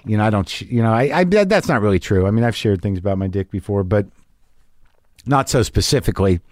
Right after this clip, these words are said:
Let me, let me think about it. Right now, I'd like to share with you, uh, a little something, 'cause I, I, I'm, I,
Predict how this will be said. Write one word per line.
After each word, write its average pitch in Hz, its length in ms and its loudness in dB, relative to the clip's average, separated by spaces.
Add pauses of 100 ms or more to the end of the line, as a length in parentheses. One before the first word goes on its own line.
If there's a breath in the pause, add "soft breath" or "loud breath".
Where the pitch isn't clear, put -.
(280 loud breath)
Let 190 120 2
me, 220 80 4
let 180 240 2
me 160 60 2
think 117 200 -2
about 87 280 2
it. - 180 -6 (680 loud breath)
Right 180 220 2
now, 175 180 2
I'd 139 120 4
like 127 160 2
to 117 100 -4
share 123 180 2
with 113 140 0
you, 113 200 4 (300 soft breath)
uh, 110 500 2 (120)
a 120 100 0
little 123 180 4
something, 127 360 0
'cause 139 160 0
I, 151 220 4
I, - 520 -6
I'm, 165 240 -2
I, 143 260 -10